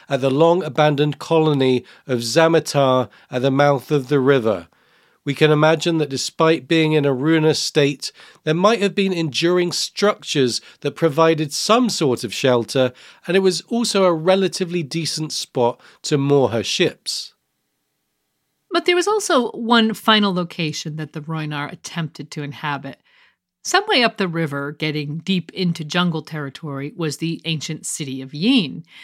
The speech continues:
Speaker 2: While Zamitar was said to have been abandoned for a thousand years, Yin had been empty for far longer.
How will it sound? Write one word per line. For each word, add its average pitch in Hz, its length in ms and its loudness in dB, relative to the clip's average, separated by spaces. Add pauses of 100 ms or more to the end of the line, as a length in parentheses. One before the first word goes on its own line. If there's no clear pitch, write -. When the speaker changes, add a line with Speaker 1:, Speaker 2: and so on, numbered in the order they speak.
(200)
Speaker 2:
While 175 280 2
Zamitar 185 640 2
was 165 140 -6
said 180 240 -2
to 170 80 -4
have 156 80 -8
been 160 180 -4
abandoned 151 640 -6
for 147 160 -10
a 143 80 -8
thousand 214 480 2
years, 135 380 -10 (260)
Yin 254 380 4
had 214 160 0
been 190 260 -2
empty 175 400 -2
for 165 160 -10
far 240 400 0
longer. 175 580 -6